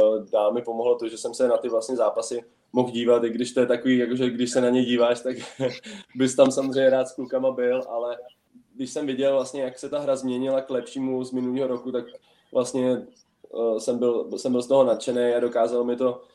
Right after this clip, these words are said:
trošku pomoct během těch dnů, co jsem vlastně nemohl nic, nic dělat. A, a samozřejmě ten průběh můj nebyl tak, tak strašný, ale vlastně když člověk jde z nuly do sta,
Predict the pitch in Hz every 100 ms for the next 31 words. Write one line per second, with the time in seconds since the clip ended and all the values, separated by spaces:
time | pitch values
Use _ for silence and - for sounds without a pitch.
0 | _ _ - 127 - 127 123 123 120 117
1 | 127 123 123 120 120 123 120 117 127 113
2 | - 120 120 120 120 117 127 127 113 113
3 | 113 - - _ _ _ _ _ 120 120
4 | 117 117 113 - - 101 104 101 101 95
5 | 92 120 120 123 127 123 113 110 87 -
6 | - - 120 120 123 127 131 131 135 135
7 | 127 123 131 127 - 131 - - 127 123
8 | - 131 123 - 127 123 123 120 117 131
9 | 127 - 131 120 123 123 123 127 123 127
10 | 123 120 - 127 117